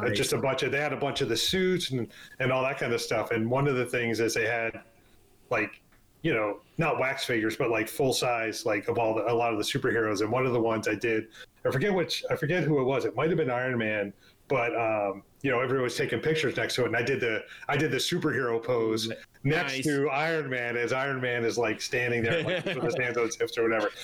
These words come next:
Speaker 2: I'm like,
Speaker 1: Oh.
Speaker 2: "You gotta do the superhero pose next to the superhero, right?" <laughs>
Speaker 1: Yeah.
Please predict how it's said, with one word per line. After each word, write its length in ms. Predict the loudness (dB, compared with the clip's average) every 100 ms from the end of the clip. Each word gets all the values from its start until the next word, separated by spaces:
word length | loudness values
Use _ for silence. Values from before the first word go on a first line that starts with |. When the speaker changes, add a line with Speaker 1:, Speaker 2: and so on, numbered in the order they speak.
| -2
Speaker 2:
I'm 100 | 2
like, 140 | 2 2
Speaker 1:
Oh. 100 | 2
Speaker 2:
"You 60 |
gotta 240 | 2 2 0
do 160 | 0
the 80 | 0
superhero 600 | -2 -2 0 0 2 0
pose 280 | 2 2 2
next 160 | -2 -2
to 80 |
the 80 | -2
superhero, 580 | 0 0 0 0 0 0
right?" 220 | -2 -4 -8 -20 -8 -2
<laughs> 80 | -2 -2 -2
Speaker 1:
Yeah. 280 | 0 0